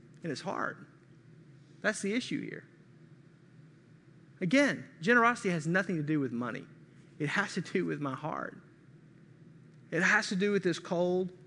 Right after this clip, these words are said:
cold heart. Beware of the enemy of generosity, which is selfishness. Second thing I want you to see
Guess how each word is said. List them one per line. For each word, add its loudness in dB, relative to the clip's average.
cold 0
heart. -6
Beware 2
of -2
the 0
enemy 0
of -8
generosity, 0
which -10
is -10
selfishness. -12
Second 6
thing 6
I 10
want 6
you 4
to 10
see 4